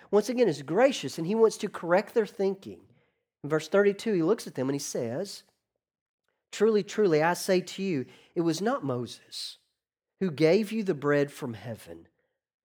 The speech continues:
but my Father." And that's what infuriates those that are against Jesus, who he's claiming to be, that he gives you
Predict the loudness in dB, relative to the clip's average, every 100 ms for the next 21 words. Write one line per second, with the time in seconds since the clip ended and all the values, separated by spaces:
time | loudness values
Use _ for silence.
0 | -4 -2 -2 -2 0 0 -4 -2 0 0
1 | 0 -2 -6 -8 -2 -2 -2 -6 -14 -8
2 | -6 -4 -2 -2 -4 -10 -12 -12 _ _
3 | _ _ 2 2 0 0 0 -2 -6 -6
4 | -8 -8 -8 -12 -8 -8 -8 -6 -4 -4
5 | -6 -10 -12 -14 -16 -20 _ _ _ -8
6 | -8 0 2 2 2 2 2 -2 -2 -2